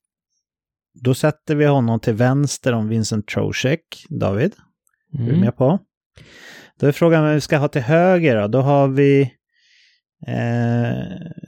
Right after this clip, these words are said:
Speaker 1: antingen Matthew eller Brady. Vem, vem håller du överst utav dem, David?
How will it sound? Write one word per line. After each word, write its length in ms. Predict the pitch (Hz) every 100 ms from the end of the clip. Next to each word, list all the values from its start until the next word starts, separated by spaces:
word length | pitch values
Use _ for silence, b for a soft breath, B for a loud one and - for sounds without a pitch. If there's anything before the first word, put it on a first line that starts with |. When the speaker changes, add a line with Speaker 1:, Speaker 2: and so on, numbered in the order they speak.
| 160 _ - -
Speaker 1:
antingen 580 | 147 143 165 170 165
Matthew 600 | 156 147 143 - 151 135
eller 160 | 131 131
Brady. 500 | 123 123 123 120 131
Vem, 340 | 127 135 135 -
vem 160 | 131 123
håller 220 | 127 120
du 320 | 120 117 113 -
överst 380 | 131 135 135 -
utav 240 | 123 110 104
dem, 140 | 101
David? 280 | 104 -